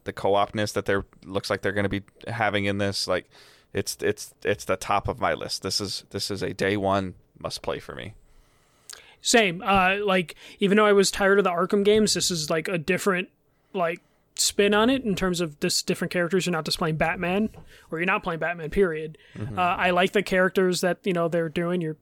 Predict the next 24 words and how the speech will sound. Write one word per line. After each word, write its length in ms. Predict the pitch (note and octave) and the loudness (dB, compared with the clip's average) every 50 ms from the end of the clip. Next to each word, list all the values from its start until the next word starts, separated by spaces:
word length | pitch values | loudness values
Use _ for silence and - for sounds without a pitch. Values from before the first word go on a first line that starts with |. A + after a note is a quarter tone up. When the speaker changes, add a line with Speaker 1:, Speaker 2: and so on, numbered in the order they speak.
| _ - | _ -6
Speaker 2:
you 100 | F3 E3 | -6 -4
know, 160 | D#3 D#3 D#3 - - | -4 -4 -6 -8 -8
the 100 | - D3+ | -10 -10
three 380 | - - - - - F#3 F3+ F3+ | -10 -12 -18 -8 -2 -2 0 2
Robins 460 | F3 F3 F3 E3+ F3+ F3 F3+ - - | 2 2 2 2 0 -2 -2 -2 -2
and 100 | F3+ F3 | -2 -2
a 40 | D3+ | 0
Batwoman. 580 | F3 E3+ F3 - F3 C#3+ - F#3+ F#3 F#3 F3+ - _ - - - - - - | 0 -2 0 -2 -2 -2 0 0 0 0 -2 -4 _ -20 -20 -20 -18 -6 0
Uh, 560 | F3+ F3+ F3 F3 F3 E3+ E3+ F3 F#3 - C4 C4+ - - - - - - - - - - - - - _ - | 2 2 4 4 4 2 2 0 -2 -4 -8 -10 -12 -18 -20 -20 -18 -14 -12 -12 -12 -14 -16 -20 -20 _ 0
yeah, 180 | C4 A3+ G3 F#3 | 2 4 4 4
I'm, 240 | F3 F#3 G3 F3+ D#3 - - - | 4 2 2 0 -2 -8 -6 -2
I'm 140 | A#3 F#3+ G3+ | 0 0 0
super 280 | - - G#3+ - A3 G3 | 2 2 2 4 4 2
interested 420 | F#3+ G3 - G3+ F#3 - G#3+ G3+ G3+ | 2 2 0 -2 2 4 4 4 4
in 160 | G#3+ G#3 G3+ | 2 0 2
this. 300 | G#3 A3+ G#3+ - - - - | 2 2 2 2 0 -2 -2
I 100 | F#3+ F#3+ | 0 0
mean, 140 | F#3+ F#3+ F#3 | 2 2 2
it's 320 | F#3 - - - - - - D#4 - _ _ _ _ _ _ - - _ _ _ _ _ _ _ _ - - _ _ _ _ _ _ _ _ - | 2 0 0 0 0 -2 -4 -8 -20 _ _ _ _ _ _ -20 -20 _ _ _ _ _ _ _ _ -20 -20 _ _ _ _ _ _ _ _ -4
Warner 240 | F#3 G3 G#3+ G#3 F#3+ | 0 2 2 4 4
Brothers 300 | A3 A3 G#3+ F#3+ - G#3 | 4 2 2 2 2 2
Montreal, 640 | G3 G3 F#3 - G3+ F3 F3 E3+ F3 F#3 G3 G#3+ | 2 2 2 0 0 2 2 4 4 4 4 4
so 280 | G#3 - - G3 F#3 F3+ | 2 2 2 4 2 2
they 240 | F3 F#3 F3+ F3+ | 2 0 -2 -2